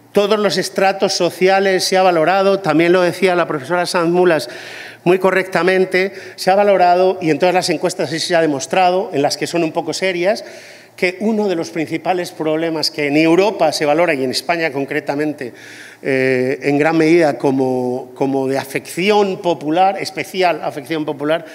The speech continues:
es la corrupción. Incluso en ocasiones, por ejemplo, cuando bajaba la intensidad del covid en la tercera ola o cuarta ola, superaba a la preocupación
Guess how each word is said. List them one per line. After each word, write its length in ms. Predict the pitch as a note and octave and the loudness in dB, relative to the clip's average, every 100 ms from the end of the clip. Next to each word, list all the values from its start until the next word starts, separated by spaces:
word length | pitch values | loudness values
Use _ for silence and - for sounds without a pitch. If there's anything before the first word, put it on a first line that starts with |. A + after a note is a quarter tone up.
| - - - | -20 -20 -8
es 140 | - D#3 | -2 2
la 160 | D3+ | 0
corrupción. 540 | - B2 A#2+ - B2 - | 0 -6 -8 -6 -8 0
Incluso 540 | F#3+ F#3 B3 D#4 D4+ | 2 2 4 2 2
en 100 | C#4 | -6
ocasiones, 640 | A3 F3 E3 A3 G#3+ G3+ - | -4 -4 -2 -2 -2 -4 -6
por 140 | D#3+ | -6
ejemplo, 280 | G3 F#3+ F#3+ | -6 -4 -2
cuando 240 | E3 D3 | -2 0
bajaba 300 | D3 D3 G3+ | 0 2 2
la 60 | G#3 | 4
intensidad 540 | F#3+ F3+ D#3+ F#3 F#3 | 2 -2 -4 0 0
del 220 | F3+ D#3 | 0 -2
covid 460 | E3 F#3+ F3 D#3+ C#3+ - - - | 0 0 2 0 -2 -8 -20 -6
en 100 | D3 | 0
la 140 | D3+ D3+ | 2 0
tercera 420 | C3+ - D#3 D3+ | -4 0 2 4
ola 240 | F#3+ E3+ | 4 2
o 80 | D3+ | 2
cuarta 240 | E3+ - | 0 2
ola, 220 | E3+ B3 - | 0 0 -4
superaba 880 | - A3 F3 G3 E3+ B3+ A#3 C3 - - - - - - | -8 -6 -2 -2 0 0 -2 -8 -10 -20 -20 -20 -20 -2
a 160 | E3 D#3 | 2 4
la 180 | D3+ | 2
preocupación 800 | D#3+ C#3+ D#3 D3 C3 E3+ D3 C3 | 2 0 0 0 0 0 0 -2